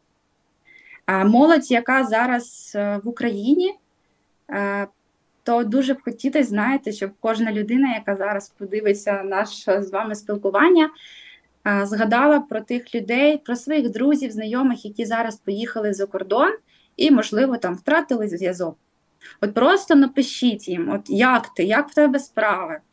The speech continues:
як ти влаштувався, можливо, тобі потрібна підтримка моя».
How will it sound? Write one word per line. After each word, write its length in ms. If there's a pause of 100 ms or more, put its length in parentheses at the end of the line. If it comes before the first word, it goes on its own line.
(300)
як 240
ти 80
влаштувався, 800
можливо, 380
тобі 200
потрібна 480
підтримка 560
моя». 240